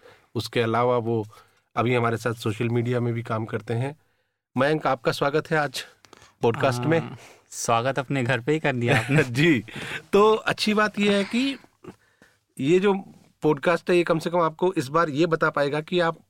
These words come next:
Speaker 1: अग-, इस महीने में क्या एक्सपेक्ट कर सकते हो।
Speaker 2: हम्म।
Speaker 1: ये हम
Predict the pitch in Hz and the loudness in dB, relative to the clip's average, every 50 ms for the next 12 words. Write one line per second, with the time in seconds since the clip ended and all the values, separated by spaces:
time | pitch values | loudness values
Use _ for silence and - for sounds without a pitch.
0 | - - - 127 147 - - 156 147 - 147 135 135 147 151 151 156 151 - 175 | -10 -4 -4 -4 -4 -4 -6 -6 -4 -2 -2 -2 0 0 0 0 0 0 2 2
1 | 165 151 120 - - - 123 113 - - 101 - - 104 - - 110 98 92 - | 2 2 0 -2 -4 -6 -6 -6 -4 -6 -6 -6 -8 -14 -10 -4 -4 -4 -4 -4
2 | - - - - - - - 123 117 113 123 156 175 156 156 165 175 175 170 170 | -10 -20 -20 -20 -20 -12 -8 -6 -2 0 2 2 2 2 2 2 2 2 0 0
3 | 165 | -2